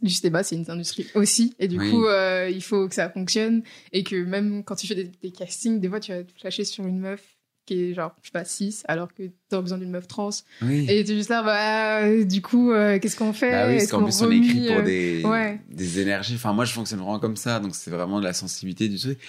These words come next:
Speaker 2: qui n'a rien à voir avec de la sexualité ou,
Speaker 1: Mm.
Speaker 2: ou du physique. Euh, donc, euh, je, c'est vrai, je me pose même pas la question, même de couleur ou quoi, tu vois.
Speaker 1: Ouais.
Speaker 2: Ça me vient même pas l'idée, je t'avoue.
Speaker 1: Non,
Speaker 2: Donc,
Speaker 1: mais je,
Speaker 2: euh,
Speaker 1: ouais. Non, mais je comprends. Moi, j'adore la série Scam, tu vois, par exemple,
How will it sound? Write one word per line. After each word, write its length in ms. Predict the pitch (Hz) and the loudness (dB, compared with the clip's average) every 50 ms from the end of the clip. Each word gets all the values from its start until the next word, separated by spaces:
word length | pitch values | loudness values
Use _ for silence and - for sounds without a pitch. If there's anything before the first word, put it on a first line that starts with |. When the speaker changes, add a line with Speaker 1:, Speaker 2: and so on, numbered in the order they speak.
| - - _ | -20 -20 _
Speaker 2:
qui 100 | - - | -8 -4
n'a 80 | 98 95 | -4 -2
rien 140 | 98 104 107 | 0 0 0
à 80 | 98 90 | 0 0
voir 140 | 92 104 | 0 0
avec 140 | 113 110 - | 0 0 -2
de 60 | 92 | -2
la 80 | 87 87 | -2 -2
sexualité 880 | 82 - 87 - - 95 90 90 87 - - 104 107 113 117 117 117 117 | -2 -4 -6 -4 -2 -2 -2 -2 -4 -6 -4 -2 0 2 2 2 2 2
ou, 60 | 104 | 2
Speaker 1:
Mm. 260 | 98 101 98 101 101 - - | 2 2 0 -2 -8 -12 -10
Speaker 2:
ou 60 | - 87 | -8 -6
du 100 | 82 82 | -6 -4
physique. 640 | - - 95 90 90 95 110 120 131 127 123 - | -4 -4 -4 -2 0 2 4 4 2 2 -2 -4
Euh, 180 | 90 82 82 82 | -2 -2 -2 -4
donc, 360 | 78 80 82 80 73 - - | -4 -8 -10 -10 -10 -12 -12
euh, 200 | 82 78 76 76 76 _ _ _ _ _ - - - _ - | -10 -10 -10 -12 -14 _ _ _ _ _ -20 -20 -20 _ -12
je, 80 | - - | -6 -2
c'est 100 | - 82 | 0 2
vrai, 100 | 87 95 | 0 0
je 100 | - 92 | -2 -4
me 40 | |
pose 140 | 82 90 82 | -6 -4 -2
même 100 | 90 87 | -2 0
pas 60 | 87 | 0
la 80 | 95 101 | -2 -2
question, 360 | - 98 90 - - - 117 | -2 -4 -4 -4 -4 -2 0
même 200 | 117 110 104 98 | 2 4 2 2
de 80 | 90 90 | 2 -2
couleur 400 | 85 - - 107 104 104 101 107 | -6 -6 -2 0 0 0 0 -4
ou 40 | 107 | -6
quoi, 220 | - - 143 147 - | -4 -2 -2 -2 -2
tu 120 | - - - | -6 -6 -4
vois. 180 | 104 107 120 120 _ - | -4 -4 -4 -6 _ -2
Speaker 1:
Ouais. 240 | 233 214 202 185 - - | 0 0 0 -2 -4 -8
Speaker 2:
Ça 160 | - - 110 | -6 -4 -2
me 60 | 101 | 0
vient 160 | 95 104 101 95 | 0 0 0 0
même 320 | 101 107 113 117 123 131 | -2 0 0 0 -2 -2
pas 140 | 127 135 135 | -2 -4 -4
l'idée, 420 | 131 131 117 107 110 117 120 120 _ _ _ _ _ _ _ _ _ _ _ _ _ _ _ _ _ _ _ | -4 -4 -2 -2 -2 -2 -4 -8 _ _ _ _ _ _ _ _ _ _ _ _ _ _ _ _ _ _ _
je 180 | - - - - | -8 -6 -6 -4
t'avoue. 300 | - - - 165 175 - - _ _ _ _ - | -2 -2 -2 -2 -4 -10 -16 _ _ _ _ 4
Speaker 1:
Non, 120 | 240 247 254 | 4 6 6
Speaker 2:
Donc, 100 | 233 202 | 4 2
Speaker 1:
mais 80 | - 92 | 0 -2
je, 60 | 180 | -2
Speaker 2:
euh, 140 | 180 175 85 | -4 -4 -6
Speaker 1:
ouais. 200 | 170 202 185 170 170 170 - _ _ _ _ _ _ _ _ _ _ - | -6 -6 -8 -8 -10 -12 -16 _ _ _ _ _ _ _ _ _ _ -2
Non, 120 | 233 247 277 | 0 2 2
mais 100 | 269 254 | 2 2
je 60 | - | 0
comprends. 200 | - 208 202 - - | -2 -4 -4 -4 -6
Moi, 100 | - 202 | -6 -4
j'adore 200 | 202 202 185 185 | -4 -4 -4 -4
la 60 | 175 175 | -6 -6
série 240 | - - 190 180 | -6 -8 -10 -10
Scam, 360 | 180 - - - 196 202 208 208 _ | -10 -10 -10 -8 -8 -8 -8 -10 _
tu 140 | - - 202 | -8 -4 -4
vois, 80 | 180 175 | -4 -4
par 120 | - 196 | -6 -10
exemple, 320 | 190 202 - 202 226 _ | -12 -10 -12 -12 -14 _